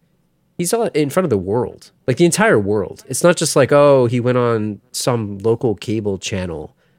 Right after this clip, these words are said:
Like, this guy's all over the internet, all over the world. Like, the world is connected.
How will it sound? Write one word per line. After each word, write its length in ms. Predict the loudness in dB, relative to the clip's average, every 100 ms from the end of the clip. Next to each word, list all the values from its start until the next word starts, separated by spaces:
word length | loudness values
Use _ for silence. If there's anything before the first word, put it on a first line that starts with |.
| _
Like, 120 | -8 -2
this 180 | -2
guy's 340 | 2 2 2 0
all 320 | -4 -2 0
over 220 | 0 -2
the 200 | -2 -6
internet, 420 | -4 -4 -4 -4 -8
all 180 | -6 -4
over 140 | -2
the 80 | -4
world. 580 | -6 -6 -8 -8 -10 -20 _ _
Like, 180 | -12 -12 _ _ _ _
the 120 | -6 -4
world 380 | -2 0 0
is 100 | -2
connected. 760 | -6 -8 -6 -6 -8 -12 -20